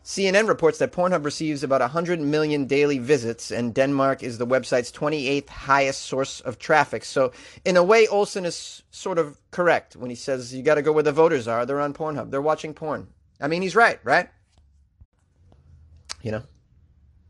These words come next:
He also said that election campaigns are serious, but there also must be some humor in them. And he's, he's also right about that. Um,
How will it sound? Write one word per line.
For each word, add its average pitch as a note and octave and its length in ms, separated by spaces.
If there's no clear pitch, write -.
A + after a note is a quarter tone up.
He E3 120
also F#3 180
said F3 200
that D#3+ 240
election F3 480
campaigns E3+ 560
are C#3+ 60
serious, D#3+ 500
but F3 240
there - 140
also - 260
must A3 200
be G#3+ 100
some F#3+ 160
humor F#3+ 340
in A2 200
them. F#2 340
And A2+ 120
he's, B2 260
he's C3 200
also E3 240
right B2 200
about A2+ 260
that. F2 260
Um, A2+ 380